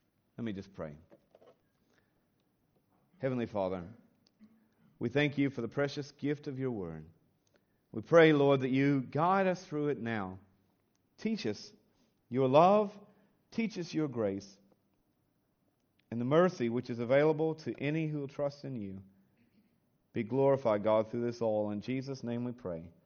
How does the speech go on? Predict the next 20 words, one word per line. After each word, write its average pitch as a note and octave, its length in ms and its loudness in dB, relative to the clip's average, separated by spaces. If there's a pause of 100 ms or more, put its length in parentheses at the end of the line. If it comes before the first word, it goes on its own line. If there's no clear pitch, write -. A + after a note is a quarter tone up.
(580)
Amen. D#2 320 -14 (3000)
Now, G3 300 4 (640)
I A3 80 -2
don't C4 100 0
know A3+ 80 4
how G3 80 4
many F3+ 160 4
of D#3 60 4
you D3+ 120 4
receive C3+ 480 2 (420)
letters C3+ 460 2
anymore. F#2 480 -8 (640)
Uh, A#2+ 360 -4
we F#3 180 0
often, E3+ 500 4 (680)
it D#3+ 100 -4
seems G#3+ 280 0
like E3 200 4
if D3 80 -4
you, D#3 160 -2